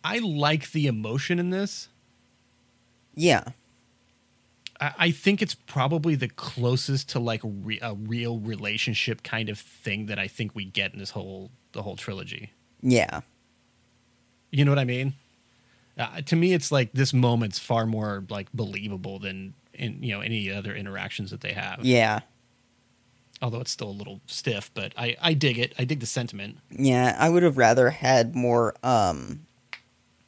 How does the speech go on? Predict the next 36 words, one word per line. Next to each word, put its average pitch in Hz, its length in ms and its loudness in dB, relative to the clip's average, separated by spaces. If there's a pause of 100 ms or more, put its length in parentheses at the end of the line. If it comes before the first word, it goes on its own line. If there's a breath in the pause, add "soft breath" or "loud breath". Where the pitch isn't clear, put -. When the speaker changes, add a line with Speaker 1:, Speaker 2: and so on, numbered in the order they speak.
(180)
Speaker 2:
flirting 127 320 6
on 131 320 2
this 139 260 2
before 123 600 2
now, 131 300 2
and 110 140 2
then 110 140 0
this 113 180 -2
is 110 120 -2
a 117 40 0
resolution 113 600 0
of 120 80 -2
this, 120 240 -2
of 117 160 -4
this 123 160 2
scene. 123 340 0 (420)
Speaker 1:
Yes. 104 460 -2 (600 loud breath)
This 160 180 4
would 202 160 4
have 185 100 6
served 156 540 2
for 143 340 -2
the, 117 480 0 (300)
like, 127 240 -2
the 139 80 4
romance 127 880 0 (540)
going 123 320 2
across 113 340 0
two - 160 -4
Speaker 2:
Yeah. 117 140 4
Speaker 1:
movies. - 380 -10 (960)
That 135 140 2
would 139 120 6
be 139 100 6
a 113 60 0
payoff. - 580 -2